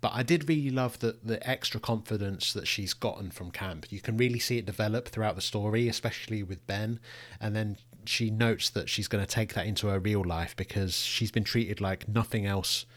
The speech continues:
uh, before in other situations, whether it be at school or university. At, only at summer camp was she really confident,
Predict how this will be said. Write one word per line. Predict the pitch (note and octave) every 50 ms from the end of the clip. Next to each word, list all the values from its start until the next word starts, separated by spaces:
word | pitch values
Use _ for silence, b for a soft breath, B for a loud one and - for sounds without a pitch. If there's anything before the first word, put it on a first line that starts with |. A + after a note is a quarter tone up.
| B B B B B B B B B B B B B
uh, | - F2+ F2 F2 F2 F2 -
before | - G2 - - A#2+ A2+ G2 F#2 F2+ E2+ E2 E2 -
in | - G2+ F#2+
other | G2+ G2 G2+ G2
situations, | - G#2+ E2+ - - G2 F2+ F2+ - - G2 F#2 E2 -
whether | G2 F#2 F2+
it | E2
be | F#2+ E2
at | - -
school | - - - G#2 G2+ G2+ G2 F#2
or | F#2
university. | F2+ F#2 F#2+ F#2+ F#2 G#2 G2+ G2 F#2 - - - G#2+ G2 F#2+ F#2+ - B B B B B B B B
At, | B A#2+ A2+ - - - - -
only | - B2 B2+ B2+ B2+ B2+
at | A2 G2
summer | - B2+ A2+ A2
camp | A2 - G#2 F#2+ E2+ D2 -
was | G2 F#2
she | - - G#2+ G2
really | F#2 G#2 A#2 A2+ G#2 G2
confident, | F#2+ - G2+ G2+ F#2 - - - F#2 F#2 F#2+ F#2+ F#2 F2